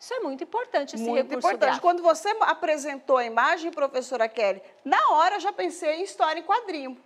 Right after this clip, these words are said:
Speaker 2: É muito, né? A gente
Speaker 1: Sim.
Speaker 2: vê isso muito.
Speaker 1: Muito, né? E aí até dá um, um tom meio divertido,
Speaker 2: Sim.
Speaker 1: né? Sim. Ah,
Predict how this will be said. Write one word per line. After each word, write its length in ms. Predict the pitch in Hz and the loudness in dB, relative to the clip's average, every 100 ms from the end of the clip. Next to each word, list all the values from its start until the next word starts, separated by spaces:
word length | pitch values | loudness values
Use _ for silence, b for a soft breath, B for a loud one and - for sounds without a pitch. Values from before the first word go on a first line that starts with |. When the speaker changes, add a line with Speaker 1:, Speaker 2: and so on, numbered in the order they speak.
| 233 | -10
Speaker 2:
É 80 | |
muito, 280 | 220 277 - | -8 -6 -6
né? 260 | 294 285 480 - - | -4 -4 -4 -12 -18
A 100 | - | -14
gente 180 | 214 226 | -14 -10
Speaker 1:
Sim. 60 | 226 | -2
Speaker 2:
vê 140 | 254 | -2
isso 280 | 285 320 - | -2 -8 -10
muito. 640 | 277 269 285 285 - - | -10 -6 -6 -8 -14 -14
Speaker 1:
Muito, 680 | 214 277 311 392 302 220 208 | -6 -2 0 0 -4 -8 -12
né? 260 | 190 262 415 - B B 220 | -2 0 0 -6 B B -4
E 200 | 240 - | -4 0
aí 240 | 214 240 | 0 2
até 360 | 277 285 - 269 | 0 -2 -2 0
dá 160 | 240 277 | 0 -2
um, 180 | 277 247 | -4 -12
um 160 | 240 247 | -12 -12
tom 300 | - 262 254 | -2 -2 -2
meio 320 | 254 247 240 | -6 -8 -10
divertido, 1120 | 196 247 220 247 - - - 220 294 247 196 | -12 -12 -4 -4 -4 -12 -10 -8 -8 -8 -8
Speaker 2:
Sim. 140 | 226 | -6
Speaker 1:
né? 320 | 214 247 359 320 | -2 -2 -2 -4
Sim. 420 | - 311 392 381 _ B B B B B B | -10 -8 -8 -10 _ B B B B B B
Ah, 440 | - 208 262 262 | -2 2 4 2